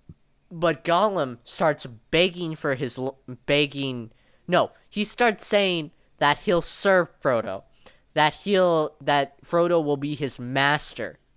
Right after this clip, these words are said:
And as soon as Gollum says that, Frodo does a total one eighty and says,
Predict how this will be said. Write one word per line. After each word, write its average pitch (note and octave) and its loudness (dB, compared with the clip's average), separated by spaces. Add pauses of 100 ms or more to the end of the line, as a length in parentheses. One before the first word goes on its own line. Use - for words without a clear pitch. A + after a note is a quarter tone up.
(1080)
And D#3+ 0
as D3 0
soon A3 -2
as A#3 -2
Gollum F3+ 4
says D3 0
that, A2+ -4 (460)
Frodo G3 2 (200)
does D3+ 0
a C#3 -4
total G#3 0
one F#3 0
eighty C3+ -4 (180)
and C3+ -8
says, D3+ 0